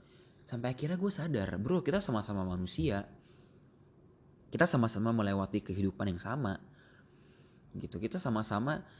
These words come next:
ya, gua ngerti juga apa yang lo maksud, tapi gua nggak setuju dengan, dengan, dengan solusi yang lo ambil gitu. Bukan berarti gua dengerin lo di YouTube, gua harus dengerin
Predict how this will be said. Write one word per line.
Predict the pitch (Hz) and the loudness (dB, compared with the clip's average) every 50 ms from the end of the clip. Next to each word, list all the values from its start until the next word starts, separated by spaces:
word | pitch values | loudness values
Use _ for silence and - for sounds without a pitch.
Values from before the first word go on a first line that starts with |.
| - - - - - | -20 -20 -20 -12 -4
ya, | - 92 92 95 | 0 2 2 2
gua | 98 107 139 190 - - - - - | 4 4 4 4 4 2 -6 -8 -2
ngerti | 120 127 120 123 123 123 - 117 | 2 4 4 4 4 4 4 4
juga | 113 131 170 185 156 127 107 104 | 6 6 6 6 8 8 8 6
apa | - 101 | 4 2
yang | 101 | 0
lo | 101 98 | 0 2
maksud, | 104 127 147 - - 123 | 0 0 -2 -2 -4 -2
tapi | - 117 - 175 | -2 0 0 2
gua | 175 175 151 | 2 4 2
nggak | 110 92 - | 2 0 0
setuju | - 120 127 131 120 107 | 0 0 4 4 4 4
dengan, | 101 95 95 92 92 92 92 | 4 2 2 0 2 0 0
dengan, | 92 92 92 92 90 90 | 0 0 0 0 2 2
dengan | 92 92 90 92 90 | 0 0 2 0 0
solusi | 90 - 95 95 98 90 - 92 | 0 2 2 2 2 2 2 2
yang | 90 87 | 2 2
lo | - | 2
ambil | 107 131 143 123 101 92 98 101 92 90 | 2 2 4 2 2 2 0 -4 -6 -6
gitu. | - - - - - | -8 -8 -8 -2 -2
Bukan | 92 92 - 98 | 0 2 2 2
berarti | 101 98 98 98 95 - 117 123 131 123 - - | 4 6 4 4 4 4 2 2 2 0 -2 0
gua | 110 120 131 180 | 4 6 6 6
dengerin | 185 135 113 110 107 107 104 104 101 95 | 6 4 4 4 4 4 4 4 4 2
lo | 95 92 | 2 2
di | 95 | 2
YouTube, | 92 92 - - - - - - - - - - - - - - - - - - - - - - - | 2 2 2 0 0 0 -6 -20 -20 -20 -20 -20 -20 -20 -20 -20 -20 -20 -20 -20 -20 -20 -20 -10 2
gua | 98 117 - | 4 6 6
harus | 117 101 95 | 6 4 4
dengerin | 92 95 101 101 98 104 101 95 92 87 | 4 4 4 4 6 6 4 4 2 0